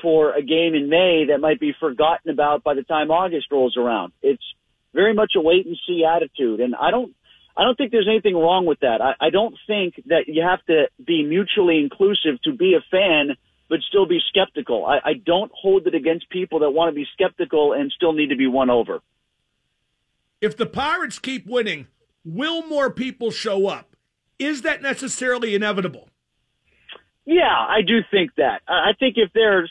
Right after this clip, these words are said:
Speaker 1: seven to eight games over five hundred and in first place and the Cardinals or Cubs come to town and it's July and, uh, they are the talk and, um, you know, they're coming up to the deadline or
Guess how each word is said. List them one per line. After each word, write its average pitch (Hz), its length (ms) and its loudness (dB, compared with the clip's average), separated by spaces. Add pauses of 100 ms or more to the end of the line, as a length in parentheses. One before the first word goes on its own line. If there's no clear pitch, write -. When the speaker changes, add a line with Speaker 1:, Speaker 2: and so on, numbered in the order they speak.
Speaker 1:
seven 220 240 2
to 190 60 4
eight 196 200 4
games 185 300 2
over 175 240 2
five 180 260 0
hundred 180 380 0
and 156 100 2
in 147 200 -2
first 180 260 -2
place 190 340 2
and 156 80 -6
the 147 80 0
Cardinals 170 520 0
or 143 100 2
Cubs 185 400 -2
come 165 160 0
to 135 80 -4
town 143 520 0
and 147 300 2
it's 135 240 4 (140)
July 139 800 2 (480)
and, 147 380 4
uh, 139 200 4
they 156 140 4
are 160 300 4
the 160 280 -4 (120)
talk 151 400 2
and, 139 340 -2
um, 127 340 2 (360)
you 147 80 -4
know, 147 80 2
they're 139 100 2
coming 170 260 -2
up 170 180 0
to - 60 -20
the 160 100 0
deadline 139 600 2
or 131 100 0